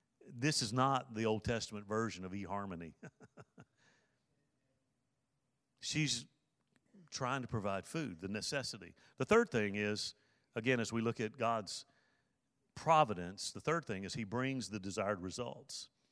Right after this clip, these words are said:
Verse number three says, "So Ruth left and entered the field to gather grain behind the harvester. She happened to be in the portion of the field belonging to Boaz,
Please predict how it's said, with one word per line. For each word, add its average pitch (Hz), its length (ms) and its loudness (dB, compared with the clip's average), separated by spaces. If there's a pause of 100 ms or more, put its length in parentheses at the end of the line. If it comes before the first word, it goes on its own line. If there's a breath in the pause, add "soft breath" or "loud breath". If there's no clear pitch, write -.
(560)
Verse 135 160 2
number 127 140 2
three 156 160 6
says, 135 240 4
"So 143 80 4
Ruth 143 260 6
left 151 400 6 (640 soft breath)
and 143 120 6
entered 165 240 8
the 135 60 4
field 170 300 8
to 135 40 2
gather 151 300 10
grain 156 340 4
behind 143 360 4
the 127 60 4
harvester. 151 440 8
She 151 200 2
happened 165 520 6
to 143 80 4
be 147 200 6
in 156 100 2
the 151 40 2
portion 165 400 6
of 143 120 2
the 139 80 0
field 180 320 4
belonging 165 460 2
to 143 80 -2
Boaz, 139 640 4